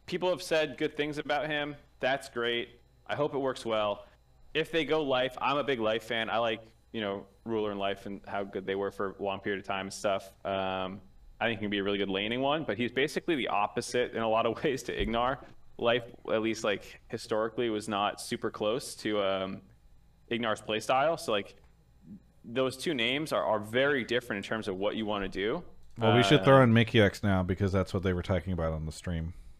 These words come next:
Speaker 1: Mickey X as well is closer to Ignar, uh, in terms of play style, like, more about getting out of lane and,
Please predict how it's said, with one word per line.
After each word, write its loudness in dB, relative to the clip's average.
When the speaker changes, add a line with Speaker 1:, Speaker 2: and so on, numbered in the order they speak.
Speaker 1:
Mickey 0
X 0
as -6
well 4
is -4
closer -2
to -2
Ignar, -2
uh, 0
in -6
terms -6
of -16
play -2
style, -2
like, -10
more -4
about -4
getting -2
out -4
of -2
lane -2
and, -6